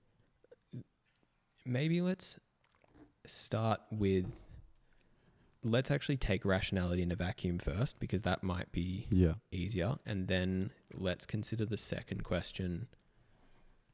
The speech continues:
Speaker 1: if you don't mind, just is the process of gaining knowledge something useful to do?
Speaker 2: Mm-hmm.
Speaker 1: Like, for the cost benefit analysis.
Speaker 2: Mm.
Speaker 1: So taking rationality in a vacuum first,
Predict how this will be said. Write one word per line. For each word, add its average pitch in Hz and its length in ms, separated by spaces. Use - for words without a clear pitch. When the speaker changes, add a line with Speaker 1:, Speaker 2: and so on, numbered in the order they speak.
Speaker 1:
if - 160
you 107 60
don't 90 220
mind, 90 640
just - 520
is 85 420
the 92 100
process 87 640
of 87 360
gaining 85 380
knowledge 71 580
something 87 480
useful - 560
to - 80
do? 104 120
Speaker 2:
Mm-hmm. 95 240
Speaker 1:
Like, 104 140
for - 140
the 87 80
cost - 260
benefit 60 320
analysis. - 540
Speaker 2:
Mm. 85 380
Speaker 1:
So - 160
taking 147 320
rationality 127 480
in 95 100
a 87 40
vacuum 87 420
first, 82 560